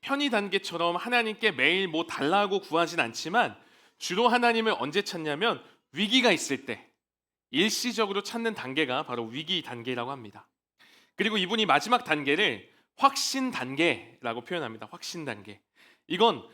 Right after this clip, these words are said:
기도 응답에 초점이 있는 게 아니라 그냥 하나님에 대한 확신과 신뢰가 변함이 없고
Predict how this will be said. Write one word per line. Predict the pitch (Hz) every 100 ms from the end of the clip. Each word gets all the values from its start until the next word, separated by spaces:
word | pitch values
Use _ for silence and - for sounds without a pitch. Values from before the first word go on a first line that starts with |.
| _ _ -
기도 | 185 196 240 214
응답에 | 180 196 220 240 233 233
초점이 | 233 247 233 170
있는 | 147
게 | 170
아니라 | 110 135 202 104 _ _ _ _
그냥 | - 196 208
하나님에 | 208 269 294 277 269 254 233
대한 | 202 202
확신과 | 208 254 - 226 185 180 262 269 - _
신뢰가 | - - 254 254 247 220 190 190 247 254
변함이 | - 135 160 208 180
없고 | - 254 175 -